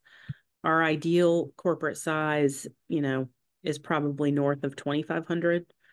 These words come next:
but truly anything between twenty-five hundred and something very large, that the technology works just as well.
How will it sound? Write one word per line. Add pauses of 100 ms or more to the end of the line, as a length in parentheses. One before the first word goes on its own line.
(360)
but
truly
anything
between
twenty-five
hundred
and
something
very
large,
that (140)
the
technology
works (1300)
just
as
well.